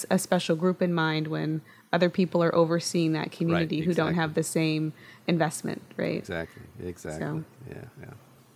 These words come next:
Speaker 1: So what are some things that from your, from your research, anything else that we didn't cover that you would like to
Speaker 2: <laughs>
Speaker 1: shed some light on?
Speaker 2: That in, in broad strokes, I mean, I think that's, well, l-, I, I guess I would say this. I do f-,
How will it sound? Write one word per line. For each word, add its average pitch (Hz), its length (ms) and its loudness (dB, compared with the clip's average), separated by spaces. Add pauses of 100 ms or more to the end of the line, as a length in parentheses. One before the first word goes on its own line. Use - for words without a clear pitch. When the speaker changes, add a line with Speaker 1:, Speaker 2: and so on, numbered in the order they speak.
(540)
Speaker 1:
So 320 160 4
what 330 160 6
are 403 80 8
some 330 200 4
things 277 280 4
that 220 180 2
from 247 220 4
your, 240 220 4
from 254 260 2
your 240 180 4
research, 226 640 2
anything 285 320 6
else 233 200 4
that - 80 0
we 196 100 4
didn't 190 320 2
cover 180 440 2
that 170 180 0
you 180 140 -2
would 175 140 0
like 175 260 -2
to 170 220 -2 (220)
Speaker 2:
<laughs> - 200 -10
Speaker 1:
shed - 280 2
some 185 180 4
light 170 240 2
on? 165 320 0 (960)
Speaker 2:
That 104 280 0 (240)
in, 107 200 -6
in 101 180 -2
broad 139 300 6
strokes, - 480 -8
I 95 80 -8
mean, 90 180 -4
I 87 100 -6
think 95 240 -10
that's, - 520 -8 (300)
well, 147 220 4 (220)
l-, - 120 -6
I, 135 200 -6
I 139 40 -4
guess 156 200 -2
I 156 80 0
would 123 160 -2
say 104 200 -2
this. 95 280 -4 (400)
I 117 160 2
do 147 220 -6
f-, - 200 -14